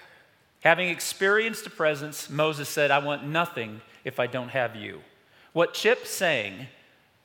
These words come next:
during our time around the table is such a powerful song. Nothing else will do. And this is what Jesus wants for us,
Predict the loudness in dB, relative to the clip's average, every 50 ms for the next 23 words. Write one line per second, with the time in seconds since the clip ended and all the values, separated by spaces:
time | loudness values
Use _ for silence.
0 | _ -4 0 2 2 2 2 2 2 2 2 2 2 0 0 0 2 0 -2 -2
1 | 0 0 0 0 -2 -4 -6 -6 -4 -4 -4 -4 -4 -6 -10 -14 -14 -18 -20 _
2 | _ _ _ _ _ _ _ _ _ _ -4 -4 -2 2 2 2 2 2 -2 -6
3 | -6 -10 -12 0 4 6 6 8 8 6 4 2 0 -2 -2 -2 -2 -2 -4 -10
4 | -18 -20 -20 -10 -8 -2 0 0 0 0 -2 -4 -6 -8 -14 -18 -20 -20 _ _
5 | _ _ _ _ _ _ _ _ _ _ _ _ _ _ _ _ -2 -2 0 0
6 | -2 -4 -2 -2 -2 -4 -4 -6 -8 -8 -8 -8 -8 -8 -10 -12 -16 -20 _ _
7 | _ _ _ _ _ _ _ _ _ _ _ -20 -20 _ _ _ _ -4 0 2
8 | 4 4 4 2 0 -2 -2 -2 -2 -2 -2 -2 -2 0 0 -2 -4 -4 0 0
9 | 2 2 0 -2 -6 -8 -8 -10 -10 -10 -12 -12 -12 -12 -12 -12 -16 -20